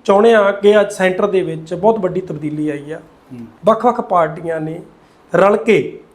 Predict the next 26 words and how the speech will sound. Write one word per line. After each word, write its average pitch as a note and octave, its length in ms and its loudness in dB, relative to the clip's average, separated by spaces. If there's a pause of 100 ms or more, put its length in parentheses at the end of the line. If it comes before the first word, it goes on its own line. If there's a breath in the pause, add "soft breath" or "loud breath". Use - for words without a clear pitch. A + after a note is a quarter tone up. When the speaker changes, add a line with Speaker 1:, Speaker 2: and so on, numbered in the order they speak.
(160)
Speaker 1:
ਵਿਰੋਧੀ G#3+ 320 4
ਧਿਰ B3+ 140 2
ਆਪੋਜੀਸ਼ਨ G3 460 -2
ਨੂੰ F#3 80 -4
ਬੜਾ E3+ 140 -4
ਸਟਰੋਂਗ D3+ 360 -6
ਕੀਤਾ E3+ 380 -14
ਗਾ। E3 200 -14
ਆਉਣ G3 200 0
ਵਾਲੇ G#3 180 4
ਸਮੇਂ F3 280 -4
ਦੇ F3+ 80 -2
ਵਿੱਚ F#3 280 -6
ਨਰਿੰਦਰ E3+ 380 -6
ਮੋਦੀ D#3 360 -6
ਆ D#3 80 0
ਜਿਹੜਾ, E3 340 -4
ਭਾਰਤੀ E3+ 500 -4
ਜਨਤਾ D3 320 -10
ਪਾਰਟੀ C#3+ 460 -10
ਆ, E3 100 -12 (760 soft breath)
ਉਹਨੇ G#3+ 200 6
ਸਾਈਡ F3 320 0
ਤੇ - 120 -6
ਹੋ D#3+ 140 -4
ਜਾਣਾ E3+ 280 -4